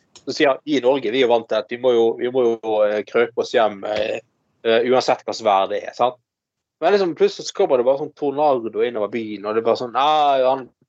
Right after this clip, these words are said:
innehaveren bare kommer og sier at, "Nei, jeg beklager, det er ikke mulig å gå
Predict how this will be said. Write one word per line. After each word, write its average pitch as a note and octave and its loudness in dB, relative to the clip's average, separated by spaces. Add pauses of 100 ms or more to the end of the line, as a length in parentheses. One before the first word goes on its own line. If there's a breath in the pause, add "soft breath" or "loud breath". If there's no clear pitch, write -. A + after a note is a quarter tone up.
(520)
innehaveren B2+ 0
bare A#2 2
kommer A2+ -8
og - -10
sier A#2 -4
at, G#2 -4
"Nei, C3 2
jeg A#2 -4
beklager, A2+ -2
det A2+ -2
er G#2+ -4
ikke A#2 -16
mulig A2+ -4
å A2+ -8
gå A#2 -6